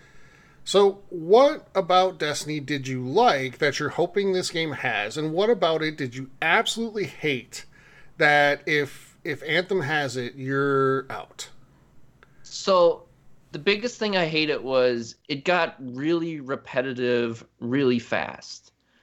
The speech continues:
Speaker 2: Like, basically, the, each planet was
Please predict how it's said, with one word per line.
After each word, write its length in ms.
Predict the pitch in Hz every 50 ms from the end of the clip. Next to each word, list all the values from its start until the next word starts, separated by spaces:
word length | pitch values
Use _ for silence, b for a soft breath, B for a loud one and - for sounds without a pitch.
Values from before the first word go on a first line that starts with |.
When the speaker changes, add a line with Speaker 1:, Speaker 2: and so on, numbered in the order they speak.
| _ _ _
Speaker 2:
Like, 400 | - 147 151 147 139 120 - -
basically, 880 | - 175 175 190 185 - 190 185 180 175 170 165 160 151 147 131 - - _ _ _ _ _
the, 240 | 139 131 139 - - _ _
each 320 | 160 165 160 - - - 131 - - _ _ _ - 113 -
planet 580 | - - 156 151 151 147 139 135 131 131 - -
was 300 | 131 131 127 120 -